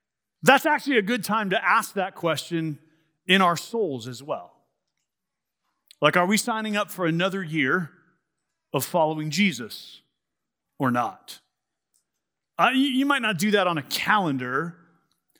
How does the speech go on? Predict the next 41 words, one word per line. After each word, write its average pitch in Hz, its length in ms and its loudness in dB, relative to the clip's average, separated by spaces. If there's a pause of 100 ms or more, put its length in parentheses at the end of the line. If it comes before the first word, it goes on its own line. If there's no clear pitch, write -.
(100)
but 226 140 8
it 262 100 6
is 302 160 2
helpful 233 380 0
to - 160 -4
ask 208 320 2
every 185 180 -2
once 180 300 -4
in 170 60 -4
a 156 40 -4
while, 143 680 -2
to 185 100 0
step 214 420 -4
back 196 260 2
and 190 100 -6
take 196 220 -4
stock 175 340 -2
of 185 80 -8
your 185 120 -6
life 151 260 -2
and 180 80 -8
ask, 180 400 -6 (560)
hey, 196 80 2
what 214 140 4
am 294 100 -2
I, 277 260 -2
what 240 80 -6
am 277 80 -2
I 269 60 0
signing 202 340 -4
up 160 100 -4
for? - 200 -20 (320)
Am 139 100 0
I 208 60 4
still 220 300 -2
in 165 240 0
this 123 220 -6
thing? 104 220 -18 (1300)
Now, 190 120 6
thankfully, 254 480 2
God 208 640 2